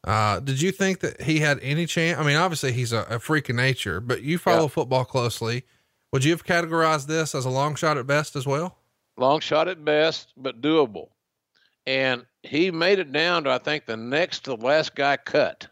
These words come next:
Speaker 1: Yep.
Speaker 2: So he got really, really close. And that's without playing no football since your South Dakota class two A, I think it was two A, high school days. He didn't, like, he came from a big school football powerhouse.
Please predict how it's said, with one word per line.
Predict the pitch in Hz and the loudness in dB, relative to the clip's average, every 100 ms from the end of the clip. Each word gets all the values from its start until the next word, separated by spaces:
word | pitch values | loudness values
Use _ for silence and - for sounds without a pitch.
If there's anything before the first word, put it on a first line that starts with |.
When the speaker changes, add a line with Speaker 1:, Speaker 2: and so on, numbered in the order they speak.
| - | -6
Speaker 1:
Yep. | 123 - _ _ _ _ _ _ _ _ _ - | -6 -6 _ _ _ _ _ _ _ _ _ -4
Speaker 2:
So | 147 131 | 2 2
he | 110 175 | 2 0
got | 160 139 123 | 2 0 -2
really, | 131 139 165 160 135 120 | -4 0 2 2 2 -2
really | 123 160 143 117 | -2 -2 -2 -2
close. | - 156 143 110 95 - - _ _ _ _ _ _ | -2 2 2 2 -2 -10 -14 _ _ _ _ _ _
And | 120 113 | -6 -2
that's | 117 143 - | 2 2 0
without | 123 135 151 - | 0 2 2 0
playing | 135 123 117 117 _ _ _ _ _ - | -2 -2 -4 -12 _ _ _ _ _ -8
no | 117 185 | 2 2
football | 220 165 123 104 104 98 101 110 _ _ _ | 4 2 0 0 0 2 0 -4 _ _ _
since | - 143 135 135 | -8 -6 -6 -4
your | 127 113 | -2 -2
South | - 143 160 | 0 2 2
Dakota | - - 147 143 131 - _ _ _ _ | -2 -2 2 2 2 -2 _ _ _ _
class | - 139 131 | -2 -2 -2
two | - 160 151 | -2 0 4
A, | 147 139 | 4 2
I | |
think | 117 147 | 0 -4
it | |
was | 117 | -6
two | 120 107 | -6 -2
A, | 107 | 0
high | 101 143 | 0 0
school | - 117 98 | -2 -8 -8
days. | 87 80 87 - _ _ _ _ _ _ - | -6 -8 -12 -20 _ _ _ _ _ _ -4
He | |
didn't, | 156 160 | -2 2
like, | 160 | 0
he | 143 | 0
came | 160 156 | 0 0
from | 123 | -2
a | 117 | -2
big | 117 139 | -2 -2
school | - 143 135 | -2 -2 -2
football | - 117 127 120 | -2 -2 2 0
powerhouse. | - 139 147 113 95 87 101 - | 0 0 2 2 0 -4 -6 -12